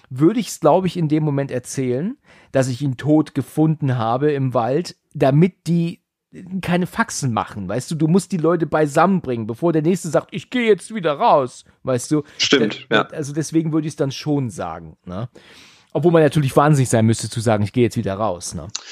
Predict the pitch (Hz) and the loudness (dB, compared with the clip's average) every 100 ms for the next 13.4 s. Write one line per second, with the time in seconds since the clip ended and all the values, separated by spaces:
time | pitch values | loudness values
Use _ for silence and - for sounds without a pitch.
0 | - - - 135 135 127 127 139 156 - | -20 -10 -2 2 2 0 2 2 2 0
1 | 123 127 135 127 127 135 - 120 120 120 | 2 4 0 -2 -6 -6 -6 -6 -6 -6
2 | 123 123 120 123 113 - 107 - 107 113 | -8 -6 -8 -8 -12 -12 -8 0 2 2
3 | 107 104 - 98 - 110 107 107 101 - | 2 2 -2 -4 0 2 2 2 -4 -6
4 | - 107 104 101 113 127 131 107 113 117 | -6 -2 2 4 6 4 2 0 2 0
5 | 127 117 117 113 - 107 131 - - - | -4 -6 -4 -4 -4 -4 -4 -8 -18 -20
6 | - _ 113 110 110 113 117 120 117 110 | -20 _ -2 0 -2 -4 -4 -2 0 2
7 | 110 - 110 110 113 113 120 - 131 139 | 0 -4 -12 -8 -6 -6 -8 -2 2 2
8 | 139 117 107 - - 127 120 - 135 139 | 2 0 0 -2 0 2 2 4 4 4
9 | 131 123 123 127 120 113 131 131 104 107 | 0 -2 -2 -2 -2 0 0 -2 -8 -2
10 | 113 110 - - - 110 107 - 98 92 | -2 -2 -8 -6 0 2 0 -2 -2 -2
11 | - 95 - 92 - _ - - - 107 | -2 -10 -12 -12 -12 _ -18 -12 -8 0
12 | 120 104 101 107 - 98 110 120 110 95 | 2 2 0 -2 -2 -2 2 4 4 2
13 | 92 - 87 | -2 -6 -10